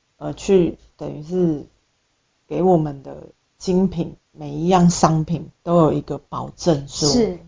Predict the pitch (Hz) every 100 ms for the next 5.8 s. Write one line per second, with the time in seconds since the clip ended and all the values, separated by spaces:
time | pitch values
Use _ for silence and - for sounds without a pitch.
0 | _ _ 147 131 - 233 185 160 _ 147
1 | 254 220 175 - 262 285 254 - 208 185
2 | 180 175 180 - _ _ - 208 240 240
3 | 208 190 208 214 214 220 220 202 165 160
4 | 170 185 180 185 165 170 160 - 185 170
5 | 185 170 170 156 170 147 147